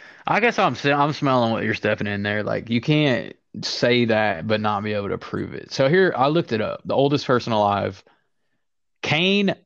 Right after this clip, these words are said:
Tanaka from Fu-, Fuku-, Fukuoka, Japan. Fu-, I don't know how to say that. F U K U O K A. Fu-, Fukuoka, Japan,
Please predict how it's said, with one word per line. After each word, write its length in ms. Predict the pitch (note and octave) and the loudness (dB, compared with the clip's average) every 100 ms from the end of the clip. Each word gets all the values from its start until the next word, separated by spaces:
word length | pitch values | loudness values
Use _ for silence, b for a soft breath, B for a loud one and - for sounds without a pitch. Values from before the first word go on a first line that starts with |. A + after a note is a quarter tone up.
| _ _ | _ _
Tanaka 840 | D3+ C3+ C3 C3+ B2 A2 F#2+ E2+ - | -4 0 2 2 2 -2 -2 -6 -8
from 460 | - A#2+ G#2+ G#2+ G#2 - | -6 0 0 0 -6 -12
Fu-, 340 | - - E3 E3+ _ _ | -10 0 0 0 _ _
Fuku-, 600 | - - D3+ C#3+ - D#3+ - _ _ | -20 -4 -4 -4 -2 -2 -2 _ _
Fukuoka, 1300 | - - D3+ D3 - C3+ B2+ C3 C#3+ - D#3+ D3+ D3+ - _ _ _ B2 | -14 0 0 0 0 2 4 2 0 0 2 2 0 -10 _ _ _ -4
Japan. 540 | B2 A#2 A#2+ A2 G2 | -2 0 0 -2 -4
Fu-, 300 | - - A2+ _ _ _ - | -10 -10 -10 _ _ _ -4
I 100 | A2 | -2
don't 100 | G2+ | -2
know 60 | |
how 80 | G1+ | -4
to 40 | - | -8
say 160 | - | -10
that. 200 | - - B B B | -10 -12 B B B
F 200 | E3 E3+ | -2 0
U 160 | E3+ | 0
K 340 | D#3+ D3+ D3 C#3+ | 2 2 2 2
U 360 | B2+ C3+ C#3+ | 2 2 2
O 280 | - B2 A#2+ | 2 2 2
K 320 | - A#2+ A2+ | 0 0 0
A. 280 | G#2 G#2+ G2 - | 2 0 -2 -12
Fu-, 240 | - C3+ - _ _ b b b - | -6 -6 -6 _ _ b b b 0
Fukuoka, 1200 | B2+ G#2+ - C3 C3+ D3 E3 - - D#3+ E3+ D#3+ _ _ _ _ _ _ _ _ | 0 0 0 2 4 2 0 -2 0 2 2 -2 _ _ _ _ _ _ _ _
Japan, 600 | G#2+ G#2+ G#2 G2 - A#2+ | -2 0 0 -4 -6 -14